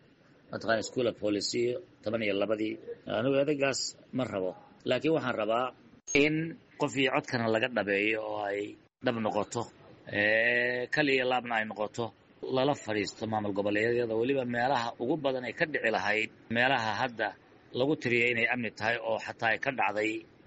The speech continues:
ee, doorasho heer deegaana ka dhacday dhammaanba maamul goboleedkaas. Maamul goboleedyada kale oo dhan,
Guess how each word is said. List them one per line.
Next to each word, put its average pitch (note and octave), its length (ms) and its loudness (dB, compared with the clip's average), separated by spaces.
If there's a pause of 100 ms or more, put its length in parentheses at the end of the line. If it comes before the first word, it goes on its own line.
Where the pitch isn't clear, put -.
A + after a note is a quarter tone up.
ee, F#2 960 0
doorasho G#2+ 480 -2 (360)
heer B2 300 0
deegaana G#2 360 0
ka B2 120 -6
dhacday G#2+ 360 0 (460)
dhammaanba B2+ 600 2
maamul A2+ 260 -6
goboleedkaas. G#2 640 -4 (420)
Maamul A2 240 0
goboleedyada A#2 400 0
kale C3 180 -2
oo A2 160 2
dhan, B2 200 -4